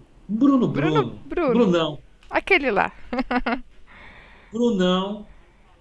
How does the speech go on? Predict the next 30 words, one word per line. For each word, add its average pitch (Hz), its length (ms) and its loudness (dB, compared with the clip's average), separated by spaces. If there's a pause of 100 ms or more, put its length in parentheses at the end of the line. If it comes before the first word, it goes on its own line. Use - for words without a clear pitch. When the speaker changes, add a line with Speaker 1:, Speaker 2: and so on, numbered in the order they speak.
(120)
Speaker 1:
vai 170 240 -2
falar 160 460 -4
sobre 160 340 -8
arrecadação 156 720 -6
e 156 60 -8
gastos, 139 380 -4
Speaker 2:
Ah, 247 300 2
o 220 80 -2
Bruno. 214 340 -6
Speaker 1:
é, 131 220 -2
daqui 147 300 -6
a 156 80 -6
pouco. 127 340 -10 (640)
Deixa - 140 -14
eu 143 40 -10
pegar 147 260 0
até 160 180 -2
o 165 80 0
horário 139 340 0
em 143 40 -8
que - 100 -12
ele 135 100 -8
vai 135 140 -4
falar, 123 320 -2
que - 100 -14
não 131 120 -12
tá 139 160 -6
aqui. - 200 -12
Speaker 2:
O 208 60 -8
Bruno 208 560 -4